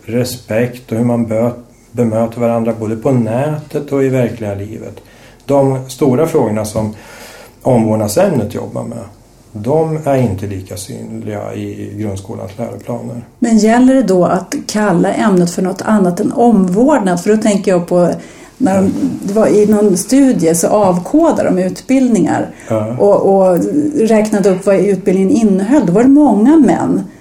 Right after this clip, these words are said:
Speaker 2: killar,
Speaker 1: Ja.
Speaker 2: som var intresserade av att söka till det som visade sig vara sjuksköterskeutbildningen. Men när de insåg att det var till sjuksköterska,
Speaker 1: Ja.
Speaker 2: då, äh, stegrade de sig.
Speaker 1: Ja.
Speaker 2: Och nej, men, för det är lite avskräckande, eller?
Speaker 1: Nej, om vi ska hela tiden anpassa allting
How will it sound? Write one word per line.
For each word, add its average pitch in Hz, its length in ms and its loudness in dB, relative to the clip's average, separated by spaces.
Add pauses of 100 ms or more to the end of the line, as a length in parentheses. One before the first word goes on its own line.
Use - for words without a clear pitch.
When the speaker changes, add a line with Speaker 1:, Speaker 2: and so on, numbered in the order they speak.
(400)
Speaker 2:
killar, 190 400 2
Speaker 1:
Ja. - 60 -4 (200)
Speaker 2:
som - 140 -2
var 202 80 4
intresserade 185 520 2
av 175 60 2
att 175 60 -4
söka 190 340 0
till 175 240 -2
det 175 180 0
som 190 120 -2
visade 185 300 0
sig 185 100 -4
vara 170 120 -2
sjuksköterskeutbildningen. 214 1120 2
Men 180 100 2
när 196 100 0
de 202 80 0
insåg 208 300 0
att 226 100 -2
det 180 180 -4
var 214 220 2
till 185 160 -6
sjuksköterska, 220 760 -2
Speaker 1:
Ja. 170 60 -2
Speaker 2:
då, 180 140 0
äh, - 260 -6 (400)
stegrade 214 680 0
de 226 200 0
sig. - 280 -2
Speaker 1:
Ja. 110 140 -2 (220)
Speaker 2:
Och 190 100 2
nej, 202 460 2
men, 208 280 0 (220)
för - 200 -4
det 226 220 -2
är 220 40 2
lite 220 420 -2
avskräckande, 226 720 -2 (200)
eller? 226 200 -4
Speaker 1:
Nej, 107 320 -2 (400)
om 139 220 0
vi 135 100 2
ska 151 140 0
hela 131 240 2
tiden 156 340 0
anpassa 143 680 0
allting 101 600 -6